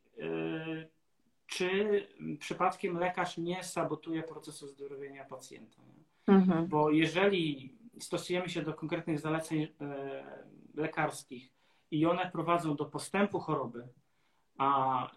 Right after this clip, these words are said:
Speaker 1: próbujemy czegoś innego, chociażby właśnie protoku, i zauważamy w przeciągu trzech, sześciu miesięcy diametralną różnicę na korzyść,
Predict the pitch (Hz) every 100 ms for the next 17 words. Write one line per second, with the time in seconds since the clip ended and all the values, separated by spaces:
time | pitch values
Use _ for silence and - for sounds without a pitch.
0 | _ _ 170 160 170 165 156 165 147 -
1 | 156 170 175 139 - - 160 147 143 143
2 | - 143 143 139 156 - 147 202 - _
3 | _ _ _ _ _ _ 156 156 156 -
4 | _ 147 147 165 165 156 180 170 - 160
5 | 165 151 147 - 175 175 - 175 170 -
6 | 156 151 165 156 - 143 143 139 151 175
7 | 165 - 208 190 160 143 135 147 147 151
8 | 156 - 156 131 156 - -